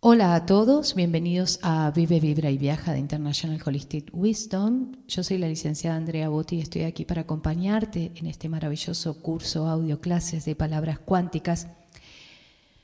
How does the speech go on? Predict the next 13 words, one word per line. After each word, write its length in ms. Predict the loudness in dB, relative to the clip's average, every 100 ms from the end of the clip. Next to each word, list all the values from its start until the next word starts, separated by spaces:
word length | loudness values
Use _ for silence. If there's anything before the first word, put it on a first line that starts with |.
| _ _ _
Estuvimos 500 | 0 2 0 0 -2
hablando 320 | -2 -2 -2 -2
de 160 | -2
qué 100 | -2
era 120 | -4
lo 80 | -4
importante, 800 | -4 -6 -4 -2 -2 -2 -4 -4
todo 260 | -2 0 0
lo 140 | 0
que 80 | 0
nos 520 | -2 0 -2 -4 -8
estamos 420 | -10 -6 -4 -2 -2
enfocando. 680 | -2 -2 2 2 2 0